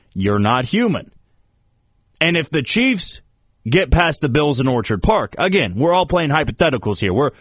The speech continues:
we're looking far too ahead and more than we need to be. But for the sake of this segment, I think it's worthwhile. So if that doesn't do it for you, the Tyreek Hill revenge game, Chiefs Dolphins,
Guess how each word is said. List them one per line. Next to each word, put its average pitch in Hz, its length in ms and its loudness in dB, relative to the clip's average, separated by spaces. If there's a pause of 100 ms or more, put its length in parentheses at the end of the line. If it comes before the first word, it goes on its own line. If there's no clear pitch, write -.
(140)
we're 151 140 2
looking 180 320 0
far 190 260 2
too 170 220 0
ahead 160 220 0
and 147 100 0
more 175 180 0
than 151 120 0
we 147 100 0
need 170 320 0
to 139 80 0
be. 123 260 -2 (220)
But 156 140 -4
for 156 80 -2
the 143 100 -2
sake 202 300 -2
of 160 100 -4
this 143 160 -2
segment, 139 500 -2 (1300)
I 175 120 2
think 170 160 0
it's 156 100 -2
worthwhile. 147 580 0 (1600)
So 185 260 0
if 147 80 -4
that 294 220 0
doesn't 165 300 -2
do 110 180 -2
it 87 80 -8
for 92 180 -4
you, - 160 -14 (340)
the 120 120 -2
Tyreek 175 480 0
Hill 170 280 2
revenge 151 540 0
game, 104 320 -2 (320)
Chiefs 190 220 0
Dolphins, 175 600 -2